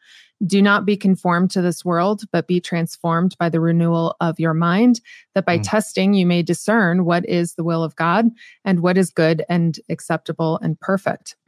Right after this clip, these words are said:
Speaker 1: And then when we jump down to verses sixteen through seventeen, uh, and also eighteen through twenty-one. That reads, "Live in harmony,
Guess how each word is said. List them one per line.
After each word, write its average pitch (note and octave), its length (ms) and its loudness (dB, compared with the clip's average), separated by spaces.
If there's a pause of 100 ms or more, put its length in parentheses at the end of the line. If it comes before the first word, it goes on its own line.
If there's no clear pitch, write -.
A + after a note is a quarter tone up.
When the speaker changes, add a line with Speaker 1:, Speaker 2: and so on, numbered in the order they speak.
(200)
Speaker 1:
And G3 200 4
then G3 220 4
when F#3+ 120 2
we F3+ 120 2
jump E3+ 320 0
down E3+ 320 0
to E3+ 340 -2
verses E3 400 -4
sixteen - 640 -6
through - 200 -8
seventeen, F3 760 0 (480)
uh, F3 500 0 (300)
and E3+ 520 0 (240)
also F3 360 0
eighteen F3+ 500 -2
through E3+ 160 -2
twenty-one. F3 760 2 (480)
That G3 220 0
reads, F#3 480 2 (120)
"Live F#3 260 2
in G3 80 4
harmony, G3+ 420 4